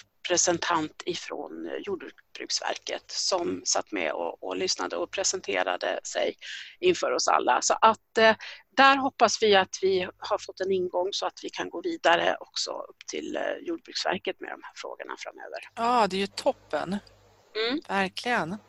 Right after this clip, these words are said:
Speaker 1: Eh, om man inte använder svensk ull idag så finns det en stor nyfikenhet och intresse för att ställa om och naturligtvis hitta rätt ull till sina produkter då. Då vi fick också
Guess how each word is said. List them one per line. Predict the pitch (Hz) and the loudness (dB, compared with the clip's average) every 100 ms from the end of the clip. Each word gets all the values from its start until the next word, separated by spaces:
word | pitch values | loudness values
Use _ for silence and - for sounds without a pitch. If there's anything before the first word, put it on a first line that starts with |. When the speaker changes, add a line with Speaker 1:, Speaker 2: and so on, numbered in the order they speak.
| _ - - | _ -20 -4
Speaker 1:
Eh, | - - | 0 4
om | 277 | 6
man | 285 | 8
inte | 302 269 294 | 6 6 6
använder | 277 247 240 | 6 4 0
svensk | - 208 196 - | 2 2 2 -2
ull | 196 | -2
idag | 196 247 277 269 | 0 2 2 2
så | - | -2
finns | 214 180 - | 0 0 2
det | 180 | 0
en | 196 | 0
stor | - 262 | -2 -2
nyfikenhet | 233 185 - 339 - 190 240 208 - | -2 -2 -4 -8 -4 0 4 4 2
och | |
intresse | 175 - 165 - - | -4 -2 -4 -4 -10
för | - 170 | -8 -6
att | 175 | -4
ställa | - 185 202 - | -4 -2 -2 0
om | 320 147 - | 0 0 -6
och | - 190 | -4 -2
naturligtvis | 185 - 151 170 160 160 | -2 -4 -10 -6 -4 -4
hitta | - 196 - 165 - - | -4 -4 -2 -4 -4 -2
rätt | 196 - | -2 -2
ull | - 143 - _ | -6 -6 -10 _
till | - 180 160 | 0 0 2
sina | - 170 | 0 -2
produkter | 165 135 240 - | -4 -6 -6 -4
då. | - - - - | -4 -4 -10 -18
Då | - 202 | -6 -2
vi | 208 214 | -2 -2
fick | - 214 | -4 -4
också | 220 - - 185 | -4 -4 0 0